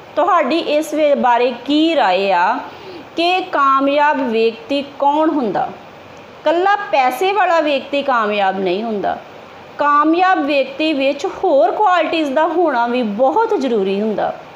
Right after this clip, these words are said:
ਇਸ ਲਈ ਆਓ ਆਪਾਂ ਅੱਜ ਗੱਲ ਕਰਦੇ ਹਾਂ ਕਿ ਕੌਣ-ਕੌਣ ਕਾਮਯਾਬ ਹੁੰਦਾ ਤੇ ਕਿਹੜਾ ਵਿਅਕਤੀ ਅਸਲੀ ਕਾਮਯਾਬ ਹੁੰਦਾ। ਨੰਬਰ ਇੱਕ, ਸ਼ਾਂਤ ਹੋਣਾ ਚਾਹੀਦਾ,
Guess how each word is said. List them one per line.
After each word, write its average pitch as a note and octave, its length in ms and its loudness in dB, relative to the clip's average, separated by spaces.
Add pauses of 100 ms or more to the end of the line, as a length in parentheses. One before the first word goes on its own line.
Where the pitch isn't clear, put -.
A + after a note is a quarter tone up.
(960)
ਇਸ E4 280 0
ਲਈ D4 300 0 (140)
ਆਓ D4+ 300 2
ਆਪਾਂ B3+ 540 0
ਅੱਜ A3+ 180 -2 (720)
ਗੱਲ C4 220 2
ਕਰਦੇ B3+ 520 0
ਹਾਂ C4 200 0
ਕਿ F4 200 -4 (300)
ਕੌਣ-ਕੌਣ E4+ 640 2
ਕਾਮਯਾਬ F#3+ 580 0
ਹੁੰਦਾ F#3+ 420 -4 (500)
ਤੇ F4+ 100 0
ਕਿਹੜਾ F#4 540 0
ਵਿਅਕਤੀ D4+ 540 -2 (140)
ਅਸਲੀ A4 320 2
ਕਾਮਯਾਬ F3+ 580 0
ਹੁੰਦਾ। G3 340 -6 (640)
ਨੰਬਰ C4+ 480 0 (120)
ਇੱਕ, A#3 560 0 (280)
ਸ਼ਾਂਤ E4 680 0
ਹੋਣਾ C#4+ 320 0
ਚਾਹੀਦਾ, F3 500 -4